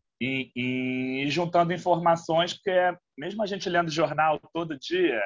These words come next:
é muito difícil saber o que tá acontecendo em cada escola,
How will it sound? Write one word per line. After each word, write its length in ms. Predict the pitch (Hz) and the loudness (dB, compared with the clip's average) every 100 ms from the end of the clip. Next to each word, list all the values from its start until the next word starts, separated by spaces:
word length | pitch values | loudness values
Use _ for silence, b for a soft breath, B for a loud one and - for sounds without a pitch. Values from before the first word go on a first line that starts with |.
| - | -4
é 80 | 113 | -8
muito 240 | 127 147 | -10 -6
difícil 360 | 160 - 147 - | -4 -4 -6 0
saber 260 | 143 120 123 | 2 2 0
o 80 | |
que 80 | 117 | 0
tá 100 | - | 0
acontecendo 840 | 117 123 113 117 - 104 101 98 92 _ _ _ _ _ | -2 -2 -8 -6 0 2 2 0 -6 _ _ _ _ _
em 100 | 101 | -10
cada 280 | 104 110 110 | 0 0 2
escola, 1080 | 110 - 107 104 110 113 107 104 101 92 90 | -2 -2 2 4 6 6 6 4 2 -2 -4